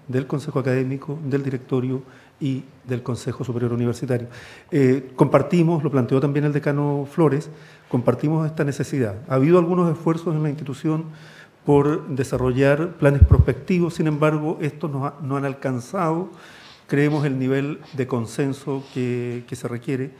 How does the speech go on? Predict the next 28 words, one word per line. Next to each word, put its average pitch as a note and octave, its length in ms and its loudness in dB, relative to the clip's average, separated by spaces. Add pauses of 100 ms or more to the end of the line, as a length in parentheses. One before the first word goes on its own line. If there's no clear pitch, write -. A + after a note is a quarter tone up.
(180)
para A#2 140 -6
ser C3 140 -4
instrumentos B2 440 -4
oficiales B2 520 -8
de B2 80 -8
la A#2 100 -8
institución. A#2 480 -10 (100)
Pero, C#3 240 -2 (460)
eh, B2 500 0 (280)
tenemos C#3 280 0
que - 100 -2
avanzar B2 420 -2
en C#3 80 -2
este D#3+ 180 -4
periodo D3+ 540 0 (480)
en C3+ 120 -2
un, B2+ 380 -4 (480)
en C3 100 -4
una B2+ 360 -2
perspectiva D3+ 520 -4
que D#3 120 -8
esté - 280 -2
validada C3+ 760 -2
en A#2+ 100 -6
todos C3 220 -4
los B2 80 -8
cuerpos B2 280 -12
colegiados A#2 580 -10